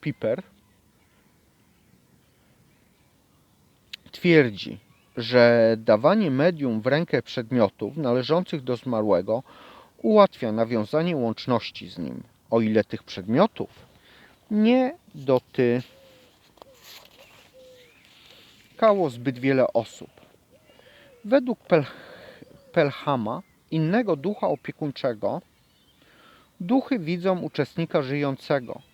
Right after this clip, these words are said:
ale widzą go mli-, mglisto, bo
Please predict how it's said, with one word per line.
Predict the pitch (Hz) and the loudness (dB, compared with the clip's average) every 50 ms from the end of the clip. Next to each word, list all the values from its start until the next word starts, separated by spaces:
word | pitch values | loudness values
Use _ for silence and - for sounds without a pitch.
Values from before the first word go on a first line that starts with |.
| _ _ _ _ _ _ _ _ _ _ _ | _ _ _ _ _ _ _ _ _ _ _
ale | - 131 131 131 120 | 2 2 2 2 2
widzą | 120 139 156 156 170 156 143 | -2 -8 -4 -4 -2 -2 -2
go | 123 139 135 | -2 -2 -2
mli-, | 135 135 135 139 147 147 - - | -2 -2 -2 -2 -4 -6 -8 -12
mglisto, | 127 113 - 139 143 151 143 - - - - 120 - - _ _ _ _ _ | -18 -12 -8 -6 -4 -4 -6 -6 -12 -12 -12 -12 -12 -12 _ _ _ _ _
bo | 131 117 127 | -6 -4 -4